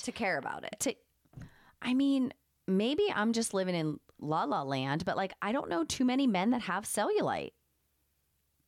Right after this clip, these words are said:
Speaker 1: Mm, <laughs> I think cellulite isn't, like, gender specific. I think
Speaker 2: Maybe. Really?
Speaker 1: Yeah.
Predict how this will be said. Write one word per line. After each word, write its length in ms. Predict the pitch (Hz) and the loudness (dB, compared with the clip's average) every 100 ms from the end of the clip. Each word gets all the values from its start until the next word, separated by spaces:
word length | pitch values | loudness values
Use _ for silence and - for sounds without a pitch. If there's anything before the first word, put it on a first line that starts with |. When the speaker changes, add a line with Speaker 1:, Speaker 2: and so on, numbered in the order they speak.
| _ _ | _ _
Speaker 1:
Mm, 1080 | 554 554 554 539 523 523 523 523 508 523 508 | -12 -8 -8 -6 -6 -6 -4 -4 -2 -2 0
<laughs> 680 | 539 494 523 523 605 427 403 | 0 -2 -6 -4 -4 -4 -4
I 100 | 480 | -4
think 200 | 466 427 | -4 -4
cellulite 640 | - 247 247 202 180 175 - | -4 -2 0 0 0 -2 -2
isn't, 460 | 233 190 185 175 - - - - - | -2 -2 -2 -4 -10 -20 -20 -14 -2
like, 320 | 196 180 156 | -2 -2 -4
gender 540 | - 175 185 156 131 | -2 0 0 0 -2
specific. 720 | - - 165 - 151 156 160 | -4 -8 -8 -6 -6 -4 -4
I 100 | 180 | -2
think 180 | 196 226 | 0 4
Speaker 2:
Maybe. 680 | 220 220 226 277 339 285 - _ - - | 4 4 2 0 0 -2 -6 _ -14 -10
Really? 320 | 180 208 285 415 440 403 | -4 -2 0 -2 -4 -8
Speaker 1:
Yeah. 440 | 208 196 185 175 | -8 -4 -4 -4